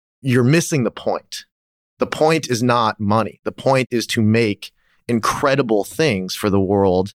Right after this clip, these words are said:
that then gets you money. That subtle difference is unbelievably important. And if you misstep that, how you're building your company, how your brain works, what you're incentivized for,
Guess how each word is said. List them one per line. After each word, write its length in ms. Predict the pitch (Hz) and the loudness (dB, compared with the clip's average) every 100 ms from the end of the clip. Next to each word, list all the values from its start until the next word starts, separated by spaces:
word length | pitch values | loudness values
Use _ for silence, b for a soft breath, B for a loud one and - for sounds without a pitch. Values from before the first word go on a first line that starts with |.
| _ _ _ _ | _ _ _ _
that 200 | 123 104 | -4 0
then 520 | 135 160 147 135 117 - _ _ _ - | 2 2 2 0 -2 -8 _ _ _ -4
gets 280 | 131 131 101 | -4 -2 -8
you 80 | 85 | -10
money. 240 | - - _ _ _ _ - | -12 -16 _ _ _ _ -4
That 260 | 139 170 - | -2 -2 -2
subtle 300 | 185 180 135 | 0 0 0
difference 540 | 160 - 95 87 - | -2 -4 -8 -8 -10
is 140 | 110 101 _ | -10 -10 _
unbelievably 960 | 151 185 190 151 123 123 120 117 107 101 | 2 4 4 2 2 0 0 -2 -2 -4
important. 760 | 95 113 127 98 92 - - _ _ _ _ _ 131 | -4 -2 -2 -2 -8 -14 -16 _ _ _ _ _ -2
And 120 | 123 | 0
if 120 | 117 | 0
you 200 | 131 147 | 2 2
misstep 640 | 127 175 - - 104 - | 2 0 -2 -4 -4 -2
that, 280 | 95 95 98 - _ _ - | -2 -2 -2 -6 _ _ -6
how 220 | - 123 | -2 0
you're 140 | 135 | 0
building 280 | 120 117 117 | 2 0 0
your 120 | 101 | -4
company, 440 | - 107 120 143 151 | -2 -4 0 0 0
how 140 | 107 | 0
your 160 | 101 98 | 0 0
brain 360 | 101 113 131 | 0 2 2
works, 320 | 139 151 - | 2 0 0
what 120 | 110 104 | -2 0
you're 140 | 101 | 0
incentivized 640 | 101 123 123 135 147 147 - | 0 -2 0 0 0 0 0
for, 320 | 151 160 | 0 0